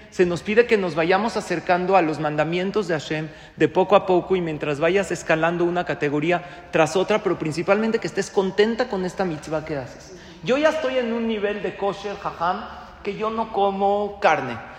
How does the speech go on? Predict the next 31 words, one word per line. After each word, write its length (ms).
Hay 140
gente 200
que 60
dice, 240
"Yo 120
no 200
como 360
esto, 240
yo 160
no 200
como 360
caliente", 560
me 120
dijo 200
uno. 220
Espero 280
a 60
que 60
se 80
enfríe 320
y 40
luego 180
me 80
lo 80
como. 140
No, 160
me 160
dijo, 240
"Yo 180
no 160
como". 340